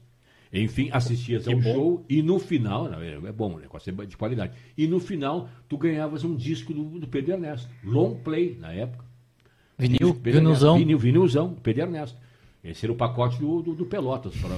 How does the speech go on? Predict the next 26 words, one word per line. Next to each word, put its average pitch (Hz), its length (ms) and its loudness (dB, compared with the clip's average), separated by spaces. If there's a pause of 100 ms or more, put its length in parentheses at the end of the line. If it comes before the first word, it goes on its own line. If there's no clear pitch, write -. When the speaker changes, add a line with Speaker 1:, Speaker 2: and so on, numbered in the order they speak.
Speaker 1:
promoção 104 680 -2
e 92 60 -6
tal, 117 380 -4
festividades 98 600 -6
dos 92 140 -6
oitenta 120 360 0
anos 117 220 -4
do, 131 60 -6
do, 123 380 -6
do 120 120 -4
Pelotas, 98 360 -6
oitenta 110 280 -2
e 113 40 4
oito 117 160 2
isso 120 140 -6
aí, 95 100 -2
por 120 180 -2
isso, - 160 -4
Pelotas 82 260 -10
é 87 40 -8
de, 92 320 -8
é - 20 -10
de 95 120 -6
oito. 95 320 -4 (420)
Muito 240 240 -4
bem, 127 220 0